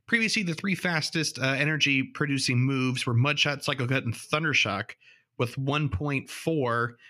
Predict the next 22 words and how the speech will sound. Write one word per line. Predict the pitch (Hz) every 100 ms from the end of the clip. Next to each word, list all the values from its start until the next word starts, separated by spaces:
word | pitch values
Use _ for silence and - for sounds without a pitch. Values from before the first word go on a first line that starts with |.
| _
and | 123 117
four | - 151
point | - 139 123 -
five. | - 135 110 73 - - _ _ -
This | 139
has | 165 135
got | 127 107 -
five. | - - 139 123 101 92 113 - - _ _ _ _ -
So | - 175
it's | 156
doing | - 180
a | 156
little | 156 175 175
bit | 175
better | 170 170
than | 156
Thundershock | - 143 135 - 127 120
as | 123
far | 135
as | 123
energy | 113 120 120
generation. | 120 117 117 120 120